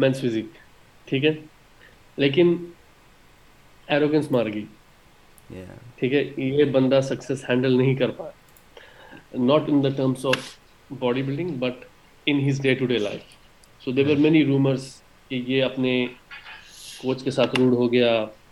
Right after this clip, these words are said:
Speaker 1: اپنی پرسنل لائف میں روڈ ہو گیا، اسپانسر کے ساتھ روڈ ہو گیا، تو، آ، وہ چیز اس کو کھا گئی۔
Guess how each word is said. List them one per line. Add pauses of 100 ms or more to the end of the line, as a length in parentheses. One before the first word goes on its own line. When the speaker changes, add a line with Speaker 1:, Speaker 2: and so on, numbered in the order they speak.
(160)
Speaker 1:
اپنی
پرسنل
لائف
میں
روڈ
ہو
گیا، (760)
اسپانسر
کے
ساتھ
روڈ
ہو
گیا، (680)
تو، (100)
آ، (960)
وہ
چیز
اس
کو
کھا
گئی۔